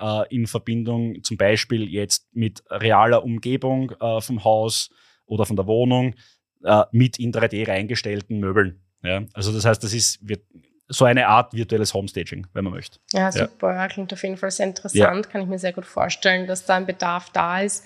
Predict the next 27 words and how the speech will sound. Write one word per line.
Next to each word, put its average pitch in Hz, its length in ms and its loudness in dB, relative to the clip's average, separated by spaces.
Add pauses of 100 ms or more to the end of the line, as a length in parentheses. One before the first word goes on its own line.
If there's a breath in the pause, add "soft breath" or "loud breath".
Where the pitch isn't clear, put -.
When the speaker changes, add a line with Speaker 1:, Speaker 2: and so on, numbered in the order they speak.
(160 loud breath)
Speaker 1:
Genau. - 240 0 (440)
Speaker 2:
Man 196 200 4
erlebt 202 480 2
es 220 120 -4
ja 160 140 4
auch 196 240 4
im 214 140 -2
digitalen 196 500 -4
Zeitalter. 196 840 0
Nichts 208 360 -4
passiert 214 440 -2
mehr, 202 120 2
ohne 190 160 0
dass 190 160 -8
man 202 80 -6
es 185 140 -10
davor 190 360 0
irgendwie 208 360 -4
sieht. 214 560 -2
Wie 208 160 -2
wird 214 200 -4
das 214 160 -6
mal 202 180 2
ein-, - 220 0
Speaker 1:
Genau. 175 180 2
Speaker 2:
aussehen? 202 540 2
Ja? 196 300 -2